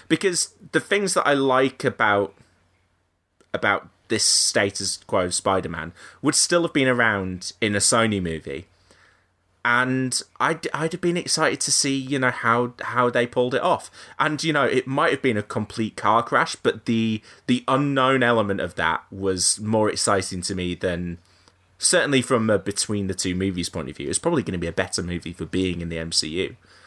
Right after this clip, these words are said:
uh, and for having Kevin Feige's hand on it. But it's not gonna be quite as exciting in this next year or two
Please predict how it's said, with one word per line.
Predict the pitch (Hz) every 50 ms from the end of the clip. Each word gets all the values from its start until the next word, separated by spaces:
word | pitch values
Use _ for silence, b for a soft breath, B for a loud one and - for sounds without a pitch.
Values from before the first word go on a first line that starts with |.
| B B B B
uh, | 87 92 92 -
and | 92 90 -
for | -
having | 87 - - 104 87 87 87 85
Kevin | - 101 92 85 87
Feige's | 85 - 98 87 87 80 - - -
hand | - 101 104 98 82
on | 80 78
it. | 64 67 - B B B B B B B B B B B _ _ _
But | - 117 107 - - - -
it's | - 107 - - -
not | 123 117 117 117 110 -
gonna | - 117 107 101
be | 101 104
quite | - - - - 104 101 95 -
as | 98 92
exciting | 95 - - - 107 95 90 90 - - 90 87 87 90
in | - 90 90 90 85
this | 87 85 - - -
next | 95 92 - - - -
year | 92 92 95 92 90
or | 87
two | 82 - - 92 85 85 85 82